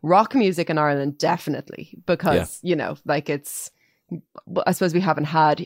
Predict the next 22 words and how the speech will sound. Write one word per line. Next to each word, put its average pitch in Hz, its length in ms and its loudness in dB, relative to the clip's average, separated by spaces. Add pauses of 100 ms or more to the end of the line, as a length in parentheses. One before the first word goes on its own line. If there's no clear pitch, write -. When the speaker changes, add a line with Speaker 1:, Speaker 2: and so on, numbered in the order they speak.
Speaker 1:
huge, 170 640 -4
huge 160 540 -6 (180)
breakout 143 640 0
stars 143 420 2
in 156 160 0
rock 135 260 -2
or 147 140 2
pop 143 320 -2 (160)
for 151 180 0
a 131 80 0
while 156 260 2
now. 139 260 -2 (340)
But 180 120 4
I 170 60 4
mean, 170 260 2 (360)
it 233 120 6
was, 220 220 4
it 233 140 2
was 208 160 0
the 202 100 -2
kind 269 400 4
of, 226 300 0